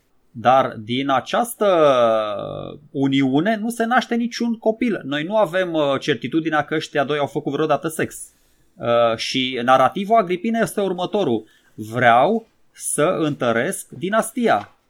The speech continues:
Vreau să unesc familia. Eu o fac doar pentru binele națiunii.” Senatorii sunt cumva la fel de, adică, bine, și înc-, încă o chestie, haideți să vă, haideți să vă spun o chestie pe care o face,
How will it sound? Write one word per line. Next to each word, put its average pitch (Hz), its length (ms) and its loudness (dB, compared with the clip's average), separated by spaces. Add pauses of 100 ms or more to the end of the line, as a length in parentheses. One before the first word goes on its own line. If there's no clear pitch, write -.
Vreau 117 340 2
să 202 160 -2
unesc 139 560 0
familia. 190 720 0 (300)
Eu 123 220 2
o 156 80 4
fac 214 380 4
doar 160 240 2
pentru 156 340 -4
binele 226 840 -2
națiunii.” 208 760 0 (300)
Senatorii 185 1000 2
sunt 180 360 0
cumva 196 340 4
la 220 140 8
fel 220 280 -2
de, 220 100 -2 (240)
adică, 139 300 0
bine, 147 380 -2 (160)
și - 140 -12
înc-, 190 160 -6
încă 233 200 0
o 165 60 2
chestie, 131 440 0
haideți 196 300 -2
să - 80 -4
vă, 151 240 -4
haideți 170 300 -4
să 170 80 -6
vă 151 80 -4
spun 156 220 -4
o 143 60 -2
chestie 131 280 -4
pe 117 120 -8
care 120 180 0
o 120 40 -2
face, 120 580 -4